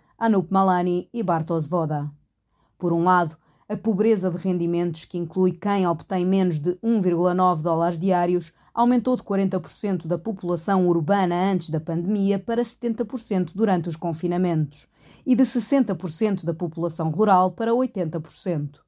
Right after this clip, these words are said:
Porém, em paralelo, a desigualdade de rendimentos, medida como a diferença relativa entre o quarto quartil e o primeiro quartil, diminuiu intensamente durante o confinamento,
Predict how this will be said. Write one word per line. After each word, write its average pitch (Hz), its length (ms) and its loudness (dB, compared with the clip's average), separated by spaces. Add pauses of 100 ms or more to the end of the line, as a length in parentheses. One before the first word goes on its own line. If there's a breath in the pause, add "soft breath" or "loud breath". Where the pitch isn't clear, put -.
(580)
Porém, 185 480 2 (280 soft breath)
em 165 120 -6
paralelo, 165 600 0 (340 soft breath)
a 202 60 -4
desigualdade 185 840 2
de 151 100 -8
rendimentos, 175 880 -4
medida 170 440 0
como 165 260 0
a 160 60 2
diferença 180 500 -2
relativa 175 500 0
entre 160 280 -2
o - 20 -4
quarto 190 400 2
quartil 180 460 -2
e 160 80 0
o 156 40 -2
primeiro 160 360 -4
quartil, 190 520 0 (400 loud breath)
diminuiu 254 480 4
intensamente 185 760 -2
durante 185 340 -2
o 170 40 -10
confinamento, 170 840 0